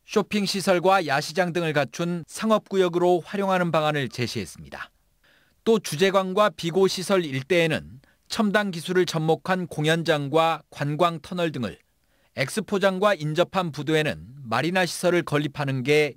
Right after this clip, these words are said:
용역의 주요 내용입니다. 이 가운데 컨벤션 센터와 숙박 시설이 포함된 구역은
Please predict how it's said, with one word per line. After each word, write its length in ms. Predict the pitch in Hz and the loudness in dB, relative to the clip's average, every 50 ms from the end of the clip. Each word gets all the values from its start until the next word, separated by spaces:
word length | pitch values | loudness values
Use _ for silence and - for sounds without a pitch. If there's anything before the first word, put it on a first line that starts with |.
| _ _ - | _ _ -6
용역의 480 | 110 117 131 147 143 135 131 156 160 160 | -2 0 2 2 2 2 4 4 2 2
주요 320 | - - - - 143 143 139 | 0 -4 -4 0 0 2 2
내용입니다. 680 | 127 113 113 113 107 101 85 71 65 - - - - _ _ _ _ _ _ _ _ _ _ _ - | 0 0 0 0 -2 -2 -6 -8 -14 -16 -16 -16 -16 _ _ _ _ _ _ _ _ _ _ _ -4
이 80 | 139 | 0
가운데 440 | 151 180 185 180 180 165 208 214 214 - | 2 2 2 2 0 -2 0 -2 -2 -4
컨벤션 560 | - - 233 220 208 220 220 196 - 226 208 | -6 -6 -2 0 2 2 2 2 0 -2 -2
센터와 480 | 165 - 190 180 - 185 180 185 196 202 | 0 -2 -2 -2 0 2 2 4 2 2
숙박 360 | - - - _ - 220 208 | 0 -6 -10 _ -2 -2 -2
시설이 420 | - - 202 175 196 190 180 185 180 | -2 -6 -4 0 2 4 4 4 2
포함된 520 | - - - 196 180 175 165 180 170 160 | 2 -2 -4 -4 -2 0 0 0 -2 -2
구역은 540 | 135 156 151 151 131 123 85 - - 92 | 0 0 0 0 0 -2 -6 -8 -12 -20